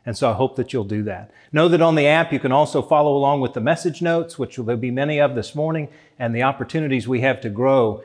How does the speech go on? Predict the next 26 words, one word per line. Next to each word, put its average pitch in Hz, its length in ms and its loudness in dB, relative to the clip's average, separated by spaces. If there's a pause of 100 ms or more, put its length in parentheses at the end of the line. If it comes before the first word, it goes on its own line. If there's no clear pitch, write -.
(100)
in 117 160 -6
Scripture 104 640 -4 (100)
as 110 240 -10
well. 107 360 -10 (1120)
Hey, - 100 -14
I 151 60 -10
want 190 180 -4
to 185 60 -2
share 147 280 0
with 127 220 -2
you 107 400 -4
about 117 260 -4
my 131 220 -6
friend 123 520 -6 (100)
Bobby. 104 500 -10 (1000)
Bobby 175 460 4
and 139 160 2
her 120 120 0
husband 127 400 2
Don 139 360 4
were 123 140 2
amazing 135 720 2
folks 123 360 2
that 120 120 0
I 131 140 4
encountered, 127 720 0